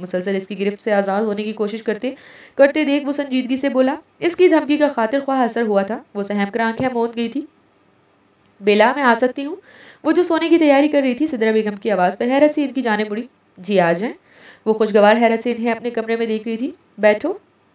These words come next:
इसका हाथ थाम कर बेड पर बिठाती वो खुद भी इनके साथ ही बैठ गई। "मैं कुछ मांगूं तो मुझे दोगी बेला?" वो नरमी से बोली। इसे तो इनके अपने कमरे में मौजूदगी का ही यकीन नहीं हो रहा था।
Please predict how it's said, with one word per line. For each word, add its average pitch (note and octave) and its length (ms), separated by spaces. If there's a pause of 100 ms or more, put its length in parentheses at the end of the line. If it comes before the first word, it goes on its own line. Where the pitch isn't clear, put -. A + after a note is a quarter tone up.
(220)
इसका B3 220
हाथ B3 240
थाम G3+ 280
कर G#3+ 120
बेड G3+ 240
पर A#3 80
बिठाती G3 400
वो F#3 80
खुद A3+ 180
भी C4 140
इनके C4 200
साथ G#3 260
ही B3 60
बैठ G3+ 220
गई। G#3 160 (500)
"मैं E4 140
कुछ F4 200
मांगूं D4 280
तो D#4 100
मुझे D4+ 180
दोगी B3 280
बेला?" D#4 220 (340)
वो A3 80
नरमी G#3+ 260
से A#3+ 140
बोली। A#3 320 (420)
इसे D#4+ 160
तो F4+ 120
इनके E4+ 220
अपने D#4+ 220
कमरे C#4+ 300
में C#4+ 100
मौजूदगी B3 460
का B3+ 60
ही C4+ 160
यकीन A#3 260
नहीं A#3+ 140
हो A#3 80
रहा A3+ 140
था। C4 200